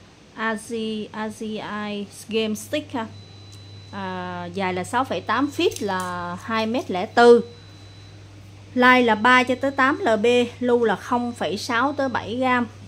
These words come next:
Cây này chắc tầm ăn L thôi, độ cứng tầm ăn L, khoen là khoen đá sứ hãng. À, cây này nó xài cho máy đứng ha mọi người,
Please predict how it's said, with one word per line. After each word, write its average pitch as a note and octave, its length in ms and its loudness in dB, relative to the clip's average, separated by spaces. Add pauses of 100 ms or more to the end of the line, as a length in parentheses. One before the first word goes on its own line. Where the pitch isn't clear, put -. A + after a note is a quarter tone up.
(320)
Cây G#3+ 120 -6
này G3 160 -6
chắc A#3+ 200 -10
tầm F3+ 180 -6
ăn G3 180 -8
L G3 80 -6 (280)
thôi, G#3 100 -6 (260)
độ E3 180 -16
cứng A3+ 180 -10
tầm G#3+ 180 -10
ăn G3 200 -10
L, G3 40 -8 (260)
khoen G#3 180 -8
là F#3 200 -8
khoen G3 240 -8
đá G3 140 -6
sứ A#3+ 320 -6
hãng. F3 300 -10 (480)
À, F#3+ 400 -8
cây G#3+ 120 -6
này F#3+ 140 -6
nó G#3 100 -6
xài G3+ 320 -6
cho G#3 180 -8
máy A3+ 200 -6
đứng C#4 360 0
ha B3+ 80 -4
mọi D#3+ 180 -8
người, F3 160 -8